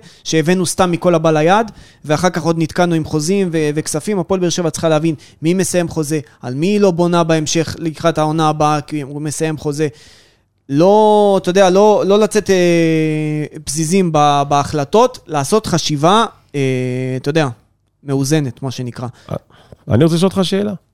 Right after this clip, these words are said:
Speaker 2: אמרת
Speaker 1: כן.
Speaker 2: רשימה של שחקנים. אמרת חשיבה. למה החשיבה לא הייתה בקיץ? מה, הם לא ידעו שהם שמים חוזה בקיץ הבא?
Speaker 1: אתה,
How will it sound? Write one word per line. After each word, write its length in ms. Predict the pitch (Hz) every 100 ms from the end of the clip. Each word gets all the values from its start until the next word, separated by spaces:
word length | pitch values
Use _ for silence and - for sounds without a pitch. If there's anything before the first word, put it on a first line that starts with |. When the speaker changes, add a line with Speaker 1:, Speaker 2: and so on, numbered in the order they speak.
| -
Speaker 2:
אמרת 240 | 120 175 165
Speaker 1:
כן. 60 |
Speaker 2:
רשימה 360 | 156 131 139 147
של 140 | 139
שחקנים. 480 | 117 131 - 117 107 - _ _ _ _
אמרת 240 | 110 147 151
חשיבה. 460 | 147 139 147 131 113 - _ _ _ _ -
למה 180 | 180
החשיבה 360 | 208 180 139 131
לא 60 | 127
הייתה 160 | 113
בקיץ? 480 | 107 101 113 110 - -
מה, 120 | 113
הם 100 | 113
לא 180 | 139 185
ידעו 160 | 202 220
שהם 160 | 202
שמים 220 | 175 196 175
חוזה 300 | 180 180 196
בקיץ 360 | 180 190 190
הבא? 180 | 202 214 220 _ _ _ _ _
Speaker 1:
אתה, 420 | - 123 123 127